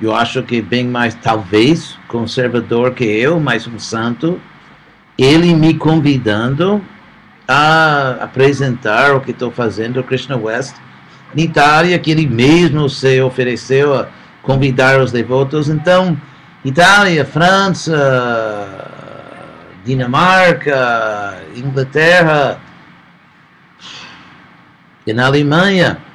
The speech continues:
ah, uma semana, duas semanas atrás, conversei com o, o Conselho Nacional de Alemanha.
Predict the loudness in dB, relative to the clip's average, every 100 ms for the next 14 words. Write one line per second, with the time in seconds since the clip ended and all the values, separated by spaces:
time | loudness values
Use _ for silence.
0 | -20 -20 -20 -20 -20 _ -2 2 2 2
1 | 0 -2 -2 -2 -2 -2 -2 0 0 0
2 | 0 -2 -2 0 -2 0 -2 -2 -4 -4
3 | 0 2 4 2 0 -4 -6 -4 -6 -2
4 | 0 0 -2 -4 -2 -2 -4 -6 -10 -8
5 | -8 -8 -12 -4 0 0 0 0 0 0
6 | -2 -4 -2 -2 0 -2 -2 -4 -4 -10
7 | -6 -4 -2 -2